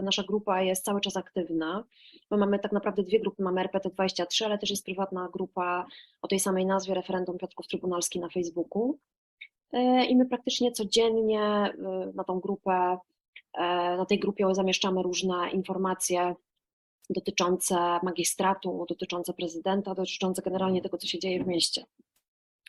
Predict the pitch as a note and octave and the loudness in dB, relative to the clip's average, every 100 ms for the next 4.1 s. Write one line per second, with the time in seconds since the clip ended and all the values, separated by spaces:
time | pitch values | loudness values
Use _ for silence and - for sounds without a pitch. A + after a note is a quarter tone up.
0 | - _ _ _ _ _ A#3+ A#3 C4+ B3+ | -20 _ _ _ _ _ 2 4 4 6
1 | B3+ B3 B3 A#3 - G#3 G3+ A#3+ C#4+ D4 | 6 6 4 2 2 4 6 6 6 2
2 | C4+ C#4+ C#4+ C#4 - - - E4 - D#4 | 2 2 2 -2 -8 -2 4 4 6 6
3 | D4 C#4 C4+ C4 B3+ B3 - B3 - A3+ | 6 6 4 0 -2 -2 -2 -2 -2 -4
4 | A3+ | -4